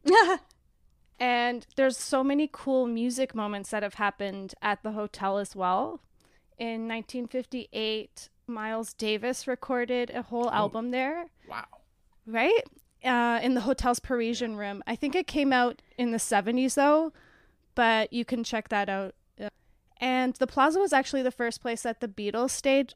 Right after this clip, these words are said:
Speaker 2: in New York when they were on their tour in
Speaker 3: Huh.
Speaker 2: nineteen sixty-four. And they had the whole wing to themselves. And I don't know, have you ever seen the movie A Hard Day's Night?
Speaker 3: Oh,
Speaker 2: Not A Hard
Speaker 3: oh,
Speaker 2: Day's Night,
Speaker 3: yeah.
Speaker 2: I'm so sorry.
Speaker 1: <laughs>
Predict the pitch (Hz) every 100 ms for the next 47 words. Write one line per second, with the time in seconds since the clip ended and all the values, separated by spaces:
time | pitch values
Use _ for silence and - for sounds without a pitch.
0 | - 240 220 214 240 254 220 208 185 196
1 | 208 196 - 226 196 185 208 190 185 -
2 | 190 180 170 185 - - _ _ _ _
3 | - _ _ - 233 233 240 247 214 -
4 | - 254 247 247 214 - - _ - _
5 | - 262 - 262 285 254 247 254 - 240
6 | 226 - 247 214 196 208 247 - - _
7 | _ _ _ _ - 254 254 269 294 294
8 | 294 269 262 320 311 - 285 262 247 247
9 | 240 214 220 214 214 208 196 220 320 -
10 | - - 233 220 220 226 214 220 202 214
11 | 214 247 220 - 349 302 294 285 240 220